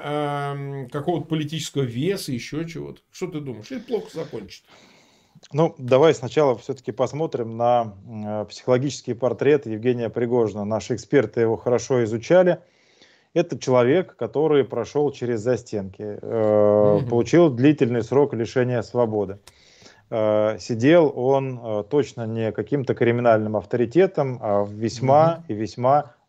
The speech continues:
Speaker 2: униженном положении.
Speaker 1: То есть он
Speaker 2: После
Speaker 1: на
Speaker 2: этого
Speaker 1: низком
Speaker 2: освоб-,
Speaker 1: статусе был, я правильно понимаю?
Speaker 2: Да, совершенно верно. Э, после освобождения, э, этот человек, то есть еще в момент,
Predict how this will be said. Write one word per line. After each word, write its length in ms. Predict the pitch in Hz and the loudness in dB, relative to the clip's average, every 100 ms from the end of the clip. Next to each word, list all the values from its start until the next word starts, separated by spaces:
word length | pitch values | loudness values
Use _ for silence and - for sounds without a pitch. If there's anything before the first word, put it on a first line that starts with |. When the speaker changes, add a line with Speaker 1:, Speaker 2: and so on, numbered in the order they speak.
| _ | _
Speaker 2:
униженном 540 | 127 139 131 123 113 | -4 -2 0 -2 -4
положении. 640 | 113 117 117 107 101 98 - _ - | 0 2 4 2 -4 -8 -18 _ -6
Speaker 1:
То 80 | 139 | -2
есть 100 | 170 | 2
он 60 | |
Speaker 2:
После 240 | 220 214 165 | 2 4 4
Speaker 1:
на 40 | |
Speaker 2:
этого 160 | 143 139 | 4 2
Speaker 1:
низком 40 | |
Speaker 2:
освоб-, 100 | 160 | 2
Speaker 1:
статусе 420 | 143 139 - 135 | -2 -2 -4 -6
был, 220 | 120 113 107 | -4 -4 -4
я 140 | 110 | -6
правильно 300 | 151 190 220 | -4 -4 -4
понимаю? 260 | 147 113 113 | -8 -4 4
Speaker 2:
Да, 480 | 139 123 117 131 127 | 6 6 4 -6 -8
совершенно 460 | 143 - 180 160 | -8 -2 0 2
верно. 440 | 127 110 107 107 117 | 2 2 -2 -6 -4
Э, 140 | 110 101 | -6 -2
после 340 | 190 - 160 | -4 0 0
освобождения, 1040 | 127 143 120 123 107 120 139 156 170 175 165 | 0 -2 -2 -2 -2 -2 0 0 -4 -4 -4
э, 280 | 120 113 110 | -2 0 0
этот 320 | 135 156 131 | 0 0 -4
человек, 420 | - 120 110 143 - | -2 2 4 4 2
то 80 | |
есть 140 | 107 - | -6 -6
еще 220 | 104 151 | 2 2
в 40 | |
момент, 560 | 131 147 156 135 110 | 4 2 4 0 -2